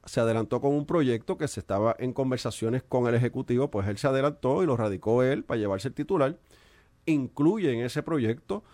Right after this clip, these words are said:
eh, le recorta las pensiones con un lenguaje extraño, que solamente él lo entiende. Y imagínate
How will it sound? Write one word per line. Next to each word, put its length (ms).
eh, 160
le 120
recorta 400
las 100
pensiones 640
con 140
un 260
lenguaje 880
extraño, 560
que 80
solamente 500
él 60
lo 80
entiende. 420
Y 280
imagínate 680